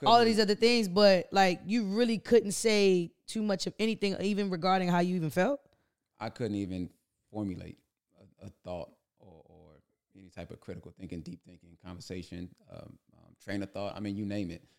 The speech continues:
Speaker 1: Wow.
Speaker 2: Uh, and a lot of guys, they, um, like I said, I'm not gonna get deep into, to do all that, but
Speaker 1: Mm-hmm.
Speaker 2: a lot of guys, they, uh, uh, kinda de-, de-, I'm saying a lot of guys, but you think about forming, like, a-, alexithymia.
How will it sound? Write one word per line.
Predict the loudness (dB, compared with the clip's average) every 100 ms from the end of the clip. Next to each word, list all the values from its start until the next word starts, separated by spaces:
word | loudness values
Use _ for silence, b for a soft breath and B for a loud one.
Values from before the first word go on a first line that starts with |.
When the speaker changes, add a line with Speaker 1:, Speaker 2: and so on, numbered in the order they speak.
| _
Speaker 1:
Wow. | -16 -14
Speaker 2:
Uh, | -12 -10 -10
and | -10
a | -10
lot | -4 -4 -4
of | -8
guys, | -4 -4 -2 -6 -8
they, | -6 -2 -2 -2
um, | -4 -6 -8 -12 -16 _ _ _ _ _ -20 _ _ _ _ -6
like | -4
I |
said, | -4
I'm | -6
not | -10
gonna | -10 -10
get | -10
deep | -10 -12
into, | -12 -12 -14
to | -14 -12
do | -10
all | -8
that, | -6
but | -2
Speaker 1:
Mm-hmm. | -2
Speaker 2:
a | -2
lot | -8
of |
guys, | -10 -8 -10
they, | -10 -10 -8
uh, | -8 -10
uh, | -12 -12
kinda | -12 -12 -12
de-, | -16
de-, | -20 -20 -20 -16
I'm | -14
saying | -12
a | -12
lot | -14
of | -14
guys, | -16 -16 -14
but | -16 -18 _ _ _ _
you | -8
think | -8 -4
about | -6 -6
forming, | -8 -6 -6
like, | -8 -10
a-, | -14 -14 -6
alexithymia. | -4 -4 -6 -6 -6 -10